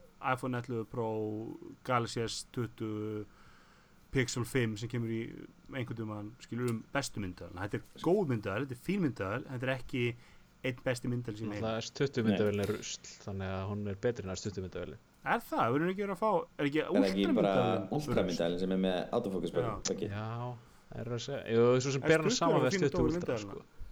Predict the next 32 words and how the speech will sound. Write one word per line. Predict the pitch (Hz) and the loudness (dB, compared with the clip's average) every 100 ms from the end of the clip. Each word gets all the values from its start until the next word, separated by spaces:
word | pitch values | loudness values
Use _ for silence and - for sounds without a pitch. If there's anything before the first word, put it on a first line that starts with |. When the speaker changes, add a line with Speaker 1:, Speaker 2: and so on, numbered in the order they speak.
| - - - - - - - - - - - - - - - - _ _ - - - - _ _ _ 113 | -12 -14 -18 -20 -20 -20 -20 -18 -18 -16 -18 -20 -20 -20 -20 -20 _ _ -20 -20 -20 -20 _ _ _ -12
Speaker 1:
En, | 110 113 120 | -12 -10 -10
en, | 113 120 | -10 -4
en, | 120 131 | -2 -2
en | - 131 | -2 2
þetta | |
er | 151 | 2
alltaf, | 147 139 | 2 -2
þú | 113 147 | -4 -10
veist, | 127 147 | -6 2
OnePlus | 165 220 170 165 | 2 2 0 0
var | 180 | 0
alltaf | - 139 156 | -2 -6 -2
flaggskip | 185 - - 147 - | -4 -4 -8 -8 -4
sími | 170 160 131 | -4 -2 -2
á, | 127 | -2
á | 131 135 131 - - | -4 -2 -2 -2 -6
minna | 151 143 | -2 0
verði, | 147 131 | 0 -2
þetta | 135 | -4
er | 131 | -6
bara | 123 | -2
flaggskip | 160 - - 123 | -4 -4 -8 -8
sími | - 160 131 | -6 -4 -4
á | 123 | -4
flaggskip | 147 147 - 135 | -4 -6 -10 -8
verði. | 120 110 | 2 2
Speaker 2:
Basically, | 104 98 92 | 2 -4 -6
sko. | - - - - - - - - | -8 -14 -14 -18 -18 -20 -20 -14
Þeir | 110 104 | -8 -4
eru | 107 | -4
hættir | 107 104 95 | -4 -6 -4
að, | 101 | -4